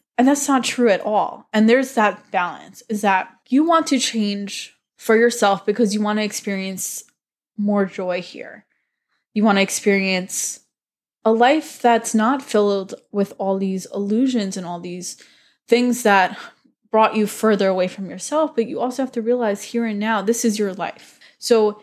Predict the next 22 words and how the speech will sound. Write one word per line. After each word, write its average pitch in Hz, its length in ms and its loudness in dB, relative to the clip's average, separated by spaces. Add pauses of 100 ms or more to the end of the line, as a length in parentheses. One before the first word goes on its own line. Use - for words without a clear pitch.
(160)
if 220 220 -2
you 220 320 0
are 208 180 0
keep 269 440 -2
work, 240 280 0
like, 208 180 2
if 202 100 -4
you 202 80 -4
keep 269 280 -2
working 240 260 -2
towards 202 440 -6
being 233 520 4
something 196 460 -4
else, - 240 -8
being 233 300 2
someone 196 380 -4
else, - 440 -14 (160)
you're 269 160 2
never 277 340 2
gonna 262 220 0
be 233 200 -2
happy. 185 500 -12